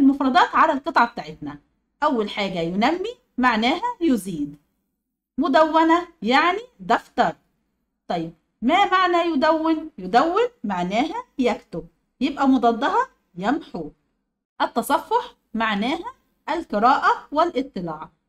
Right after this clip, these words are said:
وبهنا نكون خلصنا نص الاستماع لماذا، بس ما تنساش لسه في تدريبات عشان تقدر تتمكن أكتر من الدرس.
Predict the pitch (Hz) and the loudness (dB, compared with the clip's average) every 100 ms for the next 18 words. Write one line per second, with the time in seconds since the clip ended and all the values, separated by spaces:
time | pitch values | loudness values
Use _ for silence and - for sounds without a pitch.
0 | - 214 214 269 226 - 254 440 453 214 | -10 -4 2 2 2 -4 -4 -6 -4 -2
1 | 202 247 - 190 254 - 165 - - 208 | 0 -2 -4 -6 -6 -6 -6 -6 -4 4
2 | - 415 - _ 226 226 196 165 160 160 | 4 4 -2 _ 0 0 2 -2 -4 -10
3 | 151 _ - 196 - 196 180 165 - 277 | -12 _ -12 -10 -6 -6 -6 -8 -2 0
4 | 480 - 208 277 - 214 277 392 - - | -2 -4 -6 -6 -6 -6 -4 -4 -6 -4
5 | 220 165 165 233 440 - _ - 190 175 | -4 -4 -2 0 -2 -6 _ -10 -8 -6
6 | 170 285 311 427 427 240 240 302 294 - | -4 -2 2 0 0 -4 -2 -2 -2 -2
7 | 339 - 427 339 233 180 160 139 - | -4 -4 -2 0 0 -2 -8 -10 -12